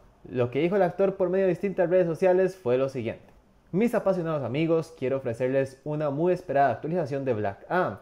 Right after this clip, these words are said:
sobre el futuro del personaje en el nuevo universo D C. James Gunn y yo conectamos, y Black Adam no estará en el primer capítulo de su narrativa. Sin embargo, D C y Seven Box, la productora de Dwayne Johnson, acordaron continuar explorando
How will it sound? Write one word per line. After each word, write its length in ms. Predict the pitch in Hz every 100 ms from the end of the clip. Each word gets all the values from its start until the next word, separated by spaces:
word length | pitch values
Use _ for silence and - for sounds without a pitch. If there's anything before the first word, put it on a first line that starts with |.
| _ _
sobre 240 | - 107
el 60 | 110
futuro 320 | 117 139 185
del 100 | 156
personaje 580 | 185 160 160 165 170 165
en 100 | 180
el 140 | 185 151
nuevo 160 | 160
universo 520 | 147 123 131 131 127 -
D 160 | 107 90
C. 300 | - 107 - - _
James 260 | 147 208 190
Gunn 280 | 208 208 208
y 120 | 175
yo 180 | 147 170
conectamos, 640 | 170 117 - 180 - - - _ _ _
y 120 | 95
Black 340 | 101 135 175 -
Adam 300 | 185 185 180
no 80 | 196
estará 420 | 190 180 185 185
en 100 | 180
el 140 | 175 170
primer 280 | 165 202 202
capítulo 440 | 170 - 190 180
de 60 | 165
su 60 | 147
narrativa. 460 | 110 104 127 104 -
Sin 260 | - 247 226
embargo, 580 | 151 165 170 180 185 185
D 200 | 127 135
C 380 | 131 175 117 -
y 100 | 104
Seven 340 | - 143 165
Box, 320 | 143 165 - -
la 220 | 110 101
productora 500 | 95 92 92 139 120
de 140 | 92
Dwayne 220 | 92 123 147
Johnson, 420 | 175 123 143 143 -
acordaron 640 | 185 226 - 180 180 180 175
continuar 600 | 180 170 170 160 - -
explorando 800 | 185 185 196 160 143 147 151